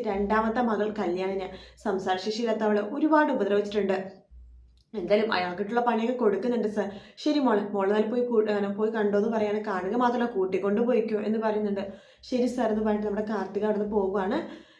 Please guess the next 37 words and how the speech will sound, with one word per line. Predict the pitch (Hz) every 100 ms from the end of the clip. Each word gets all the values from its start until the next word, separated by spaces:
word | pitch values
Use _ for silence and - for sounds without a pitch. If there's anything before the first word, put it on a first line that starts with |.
| _
ശേഷം | - 302 294
നമ്മുടെ | 262
പ്രകാശൻ | 262 240 220 233
ഇഞ്ച | 214 202
പരിപാടി | 247 226 214 220
അവിടെ | 220
കിടക്ക-, | 233 190 - -
ഇരിക്കുവായിക്കോട്ടെ. | 208 202 262 214 202 208 196 -
കാർത്തിക | 202 185 190 214
വരുമ്പോഴേക്കും | 220 214 214
കാർത്തികയുടെ | 214 196 196 202
അടുത്തേക്ക് | 208 202 208
നമ്മുടെ | 214 208
പ്രകാശൻ | 214 190 185 -
എഴുന്നേൽക്കുന്നുണ്ട്. | 202 196 196 208 220 226 392 - - - - _ _ -
"എന്താ | 247 240 277
അച്ഛൻ?" | 262 247
ചോദിക്കുമ്പോ, | 247 247 233
"സോ-, | - 208 208
മോ-, | 202 208
ക്ഷമിക്കണം | - - 214 196 226 233
മോളെ, | 220 208 208
അബദ്ധം | 202 202 247 240
പറ്റിയതാ. | 220 214 214 214
മോളുടെ | 190 196 226
അമ്മയാന്ന് | 233 202 220 214
വെച്ചിട്ട് | 214 214
ഞാൻ | 208 202 - - 226
ആ | 254
സ്ത്രീയുടെ | - 214 208 220
പുറകെ | 208 190 220
പോയത്. | 220 196 196 196 190
എല്ലാം, | 190 208 -
എല്ലാം | 269 302 302 240
ഭാരണനെ | 208 196 233 247
ഒപ്പിച്ചു | 233 214 220
വെച്ചതാ." | 220 196